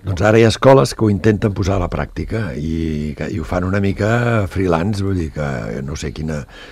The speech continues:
quina sortida, quina capacitat, i si hi haurà escoles de primera, escoles de segona, escoles de tercera. El que fa, falta potser és un cert criteri d'homogeneïtzar aquesta dinàmica escolar nova, de reptes nous a través de...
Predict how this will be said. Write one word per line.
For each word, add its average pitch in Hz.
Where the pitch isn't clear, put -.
quina 76
sortida, 95
quina 101
capacitat, 85
i 90
si -
hi 73
haurà 73
escoles 69
de 67
primera, 90
escoles 69
de 67
segona, 104
escoles 76
de 82
tercera. 95
El 107
que 90
fa, -
falta 73
potser 95
és 78
un 85
cert 87
criteri 90
d'homogeneïtzar 78
aquesta -
dinàmica 78
escolar 71
nova, 95
de 101
reptes 78
nous 80
a -
través 69
de... 71